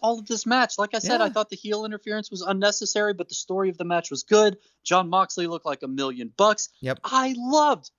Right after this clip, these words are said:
Speaker 1: genuinely, Mark, the, eh, the, the realization, 'cause this, the, the realization that Eddie Kingston was the only one in that locker room coming to save him was awesome. I loved that. I was genuinely like,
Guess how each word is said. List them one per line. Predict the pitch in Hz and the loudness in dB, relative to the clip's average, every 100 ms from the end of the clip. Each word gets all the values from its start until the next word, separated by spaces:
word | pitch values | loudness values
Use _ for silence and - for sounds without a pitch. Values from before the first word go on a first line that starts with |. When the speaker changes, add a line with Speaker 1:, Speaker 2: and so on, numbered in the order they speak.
| _ | _
Speaker 1:
genuinely, | - 277 269 247 196 143 113 | -6 -2 0 -2 -4 -8 -4
Mark, | 196 240 131 _ _ _ - | 2 2 2 _ _ _ -14
the, | 147 208 - - | -8 -8 -8 -8
eh, | 208 - | -8 -4
the, | 170 196 | -2 -2
the | 156 202 | 2 0
realization, | 160 190 269 269 220 180 - 208 226 - 104 - _ _ _ | 0 0 2 4 2 2 2 0 0 -4 -6 -10 _ _ _
'cause | - 240 - | -4 -4 -4
this, | 220 277 - - | -4 -4 -4 -10
the, | - 170 - | -14 -12 -10
the | 165 208 | 2 2
realization | 165 196 285 269 190 185 196 - 156 | 4 6 6 6 4 2 0 0 -2
that | 123 - | -4 -4
Eddie | - 190 208 | 0 0 0
Kingston | 175 - 190 202 226 | -6 -4 -4 -4 -4
was | 202 123 | -4 -6
the | 135 - | -10 -2
only | 139 180 196 | 2 2 2
one | 175 185 | 0 0
in | 185 180 | 2 2
that | 180 151 | 2 4
locker | 156 180 202 | 2 2 -4
room | 196 208 196 | -12 -12 -12
coming | - 160 185 180 | -6 -6 -6 -8
to | |
save | - - 135 175 | -8 -8 -8 -8
him | - 233 254 294 - _ _ _ _ _ _ _ - | -6 -4 -4 -6 -12 _ _ _ _ _ _ _ -20
was | 143 208 202 - - | -6 -2 -2 -6 2
awesome. | - 247 - - 135 92 _ _ _ - | 6 6 4 0 -4 -4 _ _ _ -10
I | 202 214 | -6 -6
loved | 165 160 214 226 151 | -10 -2 0 0 0
that. | 127 113 | -4 -2
I | 156 196 | -2 -2
was | 190 | -4
genuinely | - - 214 220 220 208 | -8 -6 -4 -4 -6 -4
like, | 190 180 160 | 0 0 -2